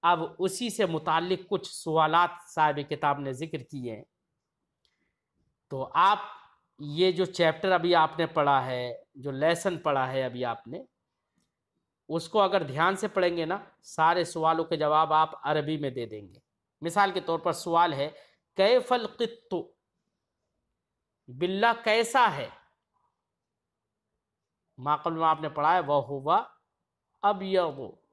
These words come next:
और वो सफ़ेद है। तो आप यहाँ पर क्या कहेंगे? "वहुव अबयदु" तो नहीं कहेंगे, बल्कि यहाँ पर कित के बारे में पूछा जा रहा है, तो हम जवाब में कहेंगे, "अल कित्तु अबयदु",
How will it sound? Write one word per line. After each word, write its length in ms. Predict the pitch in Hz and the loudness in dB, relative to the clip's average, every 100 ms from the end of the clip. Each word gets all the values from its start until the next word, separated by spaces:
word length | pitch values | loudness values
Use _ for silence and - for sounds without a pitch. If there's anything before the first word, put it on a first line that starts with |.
| _ _ | _ _
और 220 | 143 156 147 | -2 -2 0
वो 180 | 156 | -2
सफ़ेद 540 | 156 - 160 196 180 127 | -2 -2 -2 0 0 -2
है। 260 | 123 - - | -10 -14 -10
तो 60 | |
आप 280 | 127 143 170 | 0 0 2
यहाँ 200 | 165 160 | 0 -2
पर 120 | 175 | -2
क्या 160 | 170 185 | -2 -2
कहेंगे? 220 | 180 196 | -2 -2
"वहुव 300 | 175 160 180 | 0 0 2
अबयदु" 480 | 196 175 175 185 190 | 2 2 0 -2 -2
तो 180 | 190 196 | -4 -6
नहीं 140 | 202 | -4
कहेंगे, 440 | 196 151 143 214 - _ _ _ _ - | -2 -2 -4 -10 -12 _ _ _ _ -10
बल्कि 240 | 143 147 | -6 0
यहाँ 200 | 175 160 | 2 2
पर 120 | 170 | 0
कित 300 | 160 - 208 | -4 -6 -8
के 120 | - 185 | -2 0
बारे 100 | 175 | 0
में 100 | 175 | -4
पूछा 240 | 165 185 | -4 0
जा 140 | 190 | 2
रहा 100 | 196 | 2
है, 60 | 185 | 2
तो 80 | 165 | 0
हम 160 | 151 | -4
जवाब 260 | 165 156 165 | -2 0 0
में 140 | 165 | -2
कहेंगे, 380 | 156 160 170 202 | -6 -6 -6 -6
"अल 340 | 214 - 190 165 | -6 -4 -2 -4
कित्तु 540 | - 220 - _ 254 | -4 -6 -6 _ 0
अबयदु", 1040 | 254 - 175 151 151 151 185 185 196 - | 0 2 -2 -2 -2 -2 -2 -2 -6 -6